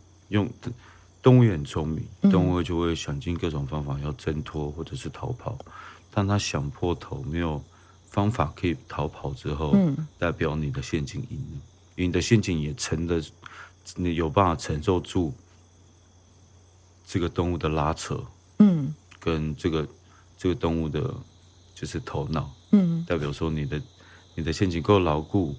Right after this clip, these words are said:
Speaker 2: 嗯。
Speaker 1: 然后你的陷阱也做得够好，
Speaker 2: 嗯。
Speaker 1: 它没有方法可以跑走，
Speaker 2: 嗯。
Speaker 1: 然后你，其实你没有直接扑杀它，因为你没有，我没有给那个动物机会逃跑的机会，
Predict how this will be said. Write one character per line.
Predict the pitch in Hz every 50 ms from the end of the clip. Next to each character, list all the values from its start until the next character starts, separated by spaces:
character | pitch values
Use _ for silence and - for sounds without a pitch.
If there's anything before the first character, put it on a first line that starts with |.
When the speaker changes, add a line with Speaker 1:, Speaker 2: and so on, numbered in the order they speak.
| -
Speaker 2:
嗯。 | - 196 180 165 147 - - - -
Speaker 1:
然 | - 76
后 | 73 78 85 85
你 | 78
的 | 73 78
陷 | 76 - - 85
阱 | 78 - - 76 76 - - - - - - - - - - - - - - - - -
也 | 82 73
做 | - - 92 85
得 | 78
够 | - - - 95 80
好， | - - - - - - - - - -
Speaker 2:
嗯。 | - 180 165 147 143 151 151 - - - - - - -
Speaker 1:
它 | - 92
没 | 87 90
有 | 95 87
方 | 82 - 85 85
法 | 78 80 73
可 | 71 71 -
以 | 82
跑 | - - - 87 -
走， | - - - - - - - - -
Speaker 2:
嗯。 | - 180 175 147 151 160 - - - -
Speaker 1:
然 | - 82 80
后 | 85
你， | 87 90 87 80 76 - -
其 | - - 101
实 | 95 - 90 80 71 - - - - - - - - - - - - - -
你 | 87 85
没 | 76 80 98
有 | 110 101
直 | 87 - 87
接 | 71 - 98
扑 | - - - 98 95
杀 | 87 - 87 82 80
它， | 78 - - 73 73 73 73 -
因 | -
为 | 104 104
你 | 95 87
没 | 78 82
有， | 92 104 98 87 - - - - 87 87 -
我 | - 98 92
没 | 98 113
有 | 123 131
给 | 127 123 - 85 71 67
那 | 85
个 | 92 95
动 | 92 - 95 87 87
物 | 85 82
机 | 78 - - - 80 78
会 | 76 - 92 80 76
逃 | - - - 73 73
跑 | 69 - 80 71
的 | 73 73
机 | 69 - - - - -
会， | - -